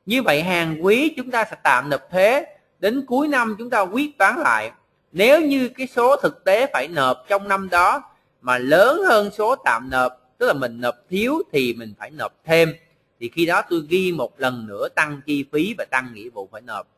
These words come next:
Còn nếu như số thực tế phải nộp nó nhỏ hơn số tạm nộp, thì khi đó cái phần, cái phần nộp dư đó chúng tôi sẽ ghi hoàn nhập chi phí và ghi giảm cái nghĩa vụ nộp. Các anh chị lưu ý là nộp thiếu thì nộp thêm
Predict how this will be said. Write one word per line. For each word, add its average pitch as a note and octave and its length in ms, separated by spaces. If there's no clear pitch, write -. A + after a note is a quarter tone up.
Còn C#3 180
nếu G#3 160
như C4 180
số A3+ 320
thực E3+ 260
tế G3+ 280
phải C#3 140
nộp C#3 320
nó G3 160
nhỏ C3+ 400
hơn F3+ 260
số F3 240
tạm A#2 300
nộp, B2+ 340
thì A#2 120
khi F3 180
đó D#3 220
cái A3 200
phần, A#2+ 340
cái G#3 80
phần C3+ 260
nộp A#2+ 140
dư F3+ 160
đó E3 240
chúng F#3 160
tôi D3 240
sẽ A#2+ 140
ghi D3 320
hoàn A#2 400
nhập A2+ 140
chi C#3 200
phí E3 300
và A2 160
ghi B2+ 180
giảm G#2+ 280
cái E3+ 80
nghĩa A2+ 140
vụ G#2+ 200
nộp. A2 220
Các - 60
anh G2+ 60
chị B2+ 120
lưu D#3 240
ý F#3 140
là C3 260
nộp A#2+ 360
thiếu G#3+ 400
thì B2 120
nộp A2 240
thêm F#3 260